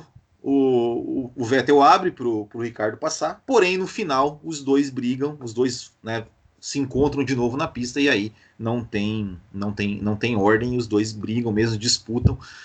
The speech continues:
né, e o Ricardo consegue passar o Vettel de novo na pista, o Vettel tentou dar o troco e não conseguiu, mas enfim, o que eu queria dizer é, é que, que como, como é raro a gente ver isso hoje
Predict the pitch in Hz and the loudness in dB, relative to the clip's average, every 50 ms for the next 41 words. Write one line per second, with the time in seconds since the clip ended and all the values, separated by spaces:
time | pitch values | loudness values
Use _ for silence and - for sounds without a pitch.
0 | - _ - 110 110 117 - 139 135 127 156 151 - 127 120 135 143 143 156 143 | -20 _ -8 -4 -4 0 4 4 6 6 4 2 2 4 4 4 4 2 -2 -4
1 | 127 - 131 131 135 - - 135 127 - - 117 113 117 - - - - 127 113 | -4 -2 -2 -2 -2 -2 -4 -2 -2 -2 0 0 0 -2 -2 -6 -14 -10 -6 -2
2 | - 110 110 107 127 120 120 117 120 120 113 147 175 - - - 190 196 - - | 2 2 2 2 0 -4 -4 -2 -2 -2 0 0 -2 -2 -2 -4 -8 -6 -4 -4
3 | 190 135 123 135 139 143 139 156 151 143 - 143 143 139 143 165 165 - 143 156 | -2 2 2 2 2 0 -2 -2 -4 -2 0 0 2 2 2 0 0 0 -2 -2
4 | 156 156 - 156 156 151 147 151 - - - 143 131 135 139 139 - - - - | -2 -2 -4 -4 -4 -4 -4 -6 -8 -8 -6 -2 -2 -2 -2 -2 -8 -20 -8 0
5 | 185 196 190 202 226 214 - 165 135 117 117 - - - - _ _ - - - | 2 2 2 2 0 -4 -2 -2 -4 -4 -4 -10 -16 -20 -20 _ _ -12 -10 0
6 | - - 214 214 214 208 196 190 180 160 165 147 127 127 160 190 202 196 - _ | 6 6 6 6 4 2 2 4 4 2 0 -4 0 2 2 2 2 0 -6 _
7 | _ _ _ _ _ - 110 113 117 117 113 110 110 107 104 101 98 95 95 - | _ _ _ _ _ -6 -4 -2 0 0 0 0 -2 -2 -2 -2 -4 -6 -10 -14
8 | _ - 104 101 101 98 95 95 92 90 90 87 90 95 _ _ _ _ _ _ | _ -10 -8 -6 -6 -6 -6 -8 -8 -8 -8 -10 -12 -16 _ _ _ _ _ _
9 | _ - - - - - _ _ - 120 127 127 - - - 127 127 135 131 123 | _ -12 -12 -12 -14 -16 _ _ -12 -10 -10 -10 -12 -14 -8 -4 -2 0 2 2
10 | 120 107 107 - - - - 175 202 214 220 202 160 139 - - - 180 208 202 | 2 2 0 -2 -2 2 4 6 6 8 8 6 6 4 2 2 2 2 4 4
11 | 208 196 185 165 143 120 113 107 107 - - 127 135 127 - - 156 190 214 190 | 4 6 6 6 6 4 2 0 -2 0 0 0 0 0 2 4 6 6 6 6
12 | 151 120 104 - 110 107 123 123 120 117 113 117 120 110 110 110 110 - - 107 | 4 0 -2 -4 -6 -6 -6 -8 -10 -8 -4 -4 -2 -2 -4 -6 -8 -8 -6 -4
13 | 104 113 113 104 95 95 | -2 -2 -2 -2 -4 -10